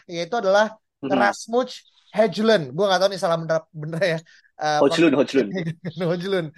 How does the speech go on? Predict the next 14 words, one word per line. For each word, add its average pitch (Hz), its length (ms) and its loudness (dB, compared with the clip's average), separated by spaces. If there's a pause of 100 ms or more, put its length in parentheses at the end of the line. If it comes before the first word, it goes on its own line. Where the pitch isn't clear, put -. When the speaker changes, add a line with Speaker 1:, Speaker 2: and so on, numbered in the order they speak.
Speaker 2:
<laughs> - 320 0
Speaker 1:
Nah, 190 100 2 (460)
eh, 226 540 4 (260)
lu 330 160 2
ngelihat 226 480 4
Rasmus 202 640 -6
ini 208 240 -6
secara 170 800 2 (560)
overview 202 480 0
dulu 233 240 4
deh 190 160 2
gitu. 143 240 -10 (560)
Speaker 2:
Mhm. 175 80 0
Speaker 1:
Eh, 170 460 4